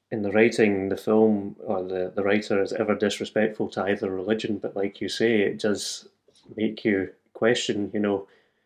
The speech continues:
it, uh, you know, are either of them right or either of them wrong? You know,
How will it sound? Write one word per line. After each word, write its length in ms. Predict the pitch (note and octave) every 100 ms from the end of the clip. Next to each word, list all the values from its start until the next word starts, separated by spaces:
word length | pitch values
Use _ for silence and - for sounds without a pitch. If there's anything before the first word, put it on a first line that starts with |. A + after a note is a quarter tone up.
| _ _ - - -
it, 180 | - -
uh, 260 | - - -
you 120 | B2+
know, 300 | G#2+ A2 - - -
are 240 | G#2+ G#2+
either 280 | G#2 G2+ G#2
of 180 | G2+ G2
them 100 | G2
right 300 | A#2 E3+ C#3+
or 140 | G2+
either 180 | F#2 F#2+
of 60 | F#2
them 240 | F#2 F#2
wrong? 420 | G2 C3+ F#3 D#3+ -
You 100 | A2
know, 220 | A#2